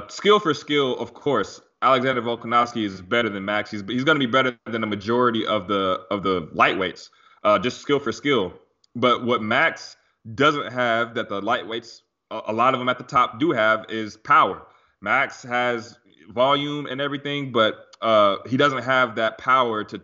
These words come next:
change the fight. But when we did see Max offer up some shots that, uh, that were powerful in that second fight, Alex got dropped, and Alex kinda didn't really have anything for Max until he took, started taking the fight to the ground. Now, if we're talking about going up to one fifty-five,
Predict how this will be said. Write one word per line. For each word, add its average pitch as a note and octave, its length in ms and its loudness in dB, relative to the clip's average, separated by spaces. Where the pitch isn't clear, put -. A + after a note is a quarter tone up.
change D3+ 340 -4
the G#2 100 -10
fight. B2+ 300 -2
But B2 300 0
when C#3+ 220 2
we C3 120 -2
did D3 260 2
see D3 240 -6
Max A2 560 -4
offer A#2+ 280 -2
up A#2 100 -2
some A2 120 -12
shots B2 460 2
that, A2+ 340 0
uh, A2 300 0
that A2 140 0
were G#2 80 -6
powerful A2 560 0
in A#2 120 -6
that A2 160 -4
second A2 280 -4
fight, A2+ 280 2
Alex A#2 320 0
got A#2+ 220 0
dropped, A2+ 500 0
and A2 280 -6
Alex B2 360 2
kinda B2 240 -6
didn't A#2+ 180 -6
really A2+ 140 -6
have B2+ 240 0
anything A#2+ 280 -8
for A2+ 100 -8
Max A2+ 220 0
until A2+ 180 -6
he A2+ 60 -2
took, A#2 220 -6
started A2+ 200 -2
taking A2 160 -8
the G#2 60 -8
fight G#2+ 200 0
to G2+ 80 -12
the F#2 60 -10
ground. F#2 320 -4
Now, G#2+ 300 6
if G#2 180 -12
we're C3 100 -2
talking D3 320 0
about B2+ 300 0
going B2+ 220 -4
up A#2 100 -6
to A#2+ 80 -18
one B2 140 -10
fifty-five, A2+ 600 2